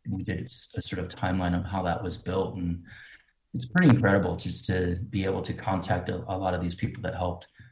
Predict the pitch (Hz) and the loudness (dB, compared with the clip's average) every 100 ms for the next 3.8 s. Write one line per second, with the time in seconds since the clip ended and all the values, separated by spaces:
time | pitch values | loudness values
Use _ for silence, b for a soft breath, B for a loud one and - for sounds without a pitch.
0 | _ - 95 - - - 90 90 90 87 | _ 0 2 2 -2 -2 0 2 2 0
1 | - 92 92 90 87 - 101 90 87 - | -2 -2 0 0 0 -2 -2 -2 -2 0
2 | 90 87 90 90 85 87 _ 95 87 85 | 2 2 2 0 0 -4 _ -2 -2 -4
3 | - - 90 - - - 90 90 | -4 -2 -2 -2 -8 -4 0 0